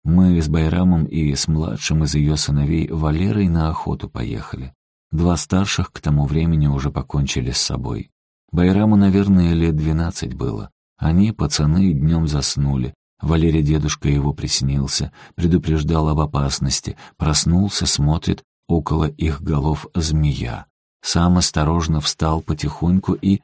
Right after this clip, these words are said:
Байрама за ноги оттащил. Потом Сурок, Тарбаган, нам встретился. У тропы стоял и с собакой дрался, как будто за морду кусал. Но собаке ничего. Потом смотрели, а у него передних зубов уже не было от старости, наверное.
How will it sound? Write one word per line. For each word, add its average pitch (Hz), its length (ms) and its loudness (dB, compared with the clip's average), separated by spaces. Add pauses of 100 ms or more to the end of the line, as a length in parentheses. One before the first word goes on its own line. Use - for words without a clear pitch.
(140)
Байрама 80 800 0
за 78 260 -2
ноги 73 280 0
оттащил. 73 840 -6 (340)
Потом 104 320 0
Сурок, 90 560 -2 (220)
Тарбаган, 76 720 0
нам 73 240 0
встретился. 71 800 -4 (320)
У 80 140 -4
тропы 78 400 0
стоял 73 500 0
и 95 160 -4
с 98 80 -2
собакой 67 640 -2
дрался, 65 560 -4
как 71 240 -4
будто 78 400 -4 (140)
за 90 220 0
морду 69 440 -2
кусал. - 540 -8 (180)
Но 92 100 2
собаке 127 440 0
ничего. 113 640 -2 (260)
Потом 80 320 0
смотрели, 78 640 0
а 73 160 -4
у 67 100 -2
него 69 300 0
передних 76 500 0
зубов 71 460 -2
уже 76 180 -2
не 69 220 0
было 67 240 -4
от 73 160 -6
старости, 65 640 -6
наверное. 65 640 -4